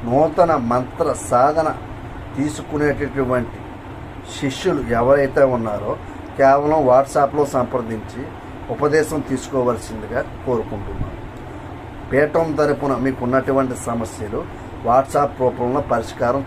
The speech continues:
చూపడం జరుగుతుంది. మా కాంటాక్ట్ నంబర్ నైన్ డబల్ ఎయిట్ ఫైవ్ సెవెన్ నైన్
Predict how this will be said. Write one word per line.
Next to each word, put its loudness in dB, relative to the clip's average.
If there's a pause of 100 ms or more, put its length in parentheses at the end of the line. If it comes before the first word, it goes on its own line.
చూపడం -2
జరుగుతుంది. -10 (360)
మా 4
కాంటాక్ట్ 2
నంబర్ 2 (440)
నైన్ 4
డబల్ 4
ఎయిట్ 2 (380)
ఫైవ్ 4
సెవెన్ 2
నైన్ -2